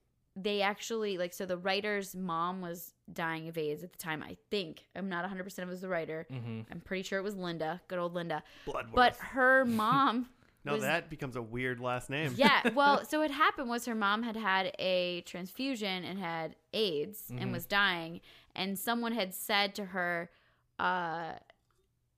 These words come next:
Speaker 1: I don't know the quote. I wish I had this in front of me. Sorry, everybody. I'm gonna fail at this. But something to the effect of, like, "Well, those people deserve what they, like, it's all the bad people anyway."
Speaker 2: Yeah.
Speaker 1: And that was sort of the token of the episode. However, I have seen clips of it,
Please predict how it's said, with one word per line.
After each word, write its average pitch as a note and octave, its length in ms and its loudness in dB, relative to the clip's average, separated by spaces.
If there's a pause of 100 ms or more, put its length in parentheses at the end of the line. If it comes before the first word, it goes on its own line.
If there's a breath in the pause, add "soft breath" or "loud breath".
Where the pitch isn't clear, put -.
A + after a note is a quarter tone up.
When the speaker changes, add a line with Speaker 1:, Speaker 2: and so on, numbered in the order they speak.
(320)
Speaker 1:
I G3 160 -6 (500)
don't G#3 280 2
know G#3 100 -2
the G3 80 -2
quote. F#3+ 220 0
I F3+ 80 0
wish F#3 180 -2
I G3+ 40 -6
had F3 160 -4
this F3+ 140 -8
in E3 60 -10
front E3+ 160 -4
of E3 40 -6
me. E3+ 80 -4
Sorry, E3 260 -2
everybody. E3 440 -4
I'm D#3+ 200 -10
gonna E3 200 -8 (200)
fail F3+ 240 2
at E3+ 100 -6
this. D#3+ 280 -4
But G#3 220 4 (360 soft breath)
something C4 300 -2
to C4 100 -4
the A#3+ 100 2
effect G#3+ 320 0
of, F#3+ 160 0
like, E3+ 260 -4 (260 soft breath)
"Well, G3+ 240 4
those G#3+ 340 4
people G3 260 -2
deserve F3+ 480 2
what F3+ 160 -4
they, E3+ 300 -4
like, F3 140 -2
it's - 120 -8
all F#3 160 0
the F3+ 80 -2
bad E3 340 0
people E3 300 -8
anyway." G#2 460 -10
Speaker 2:
Yeah. A2+ 160 -2
Speaker 1:
And G#3+ 120 2
that A3+ 180 4
was A#3 160 0
sort A3 180 0
of F#3+ 200 -2
the F#3+ 200 -6
token F3 360 -4
of E3+ 80 -8
the D#3 120 -4
episode. F#3+ 380 -2
However, F#3+ 480 2
I F3 140 4
have F#3+ 300 -2
seen G3+ 160 -6
clips F3 300 -4
of E3+ 100 -4
it, E3 240 -4